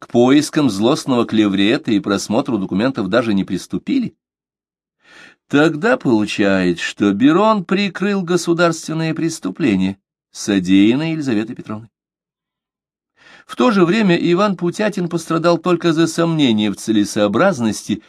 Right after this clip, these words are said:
присягать бывшему оберкамергеру без дозволения полкового командира. Определенно, жестокость или мягкость кары, назначаемой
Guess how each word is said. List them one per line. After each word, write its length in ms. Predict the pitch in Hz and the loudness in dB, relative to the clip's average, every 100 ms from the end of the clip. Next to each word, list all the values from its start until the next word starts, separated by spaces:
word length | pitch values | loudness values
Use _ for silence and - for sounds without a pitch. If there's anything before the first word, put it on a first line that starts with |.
| _ - | _ -4
присягать 680 | 120 113 131 123 117 104 | -2 0 -2 0 2 0
бывшему 600 | 92 120 110 - 104 107 - | 0 0 0 -2 0 -2 -2
оберкамергеру 1040 | 113 107 101 110 107 104 95 131 123 95 - _ | -2 0 -2 -2 -2 -2 0 2 2 0 -6 _
без 240 | 92 110 95 | 0 2 2
дозволения 680 | 104 95 101 107 123 104 | 0 0 2 2 2 0
полкового 480 | 98 95 101 104 110 | -2 -4 -2 -2 -2
командира. 540 | 98 98 95 92 95 - _ _ _ _ _ _ _ _ _ | -4 -6 -6 -6 -8 -12 _ _ _ _ _ _ _ _ _
Определенно, 1040 | - 87 95 90 90 92 160 165 107 92 - _ _ _ _ | -8 -4 0 2 2 2 2 2 2 0 -4 _ _ _ _
жестокость 1040 | - 92 95 - - 147 220 220 202 - - | -8 -2 -2 -4 -4 2 2 2 -2 -4 -4
или 180 | 170 170 | -2 0
мягкость 640 | 165 156 - 147 - - | 0 -2 0 -2 -2 -10
кары, 500 | - 131 110 98 95 | -2 2 2 2 -2
назначаемой 840 | - 101 110 107 110 110 107 101 | -6 -6 -6 -4 -2 -2 0 -2